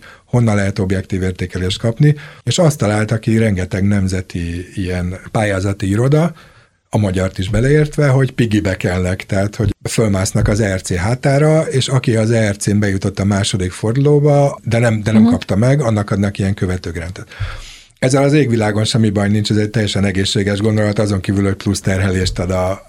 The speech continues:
Speaker 1: az R C-nek magának. De ez tényleg egy nagy értékű pályázat, van anyagi értéke is, ami Magyarországon, ahol elképesztően alulfinanszírozott a tudomány,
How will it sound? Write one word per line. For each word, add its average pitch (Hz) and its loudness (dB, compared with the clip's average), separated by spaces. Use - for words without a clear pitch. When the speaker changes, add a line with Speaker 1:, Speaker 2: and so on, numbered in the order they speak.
Speaker 1:
az 104 -4
R 98 -2
C-nek 92 -4
magának. 120 0
De 113 0
ez 110 0
tényleg 165 0
egy 113 2
nagy 104 2
értékű 98 -2
pályázat, 127 0
van 135 2
anyagi 107 0
értéke 131 2
is, 139 2
ami 104 0
Magyarországon, 101 0
ahol 98 0
elképesztően 95 -4
alulfinanszírozott 92 -4
a 95 -4
tudomány, 110 0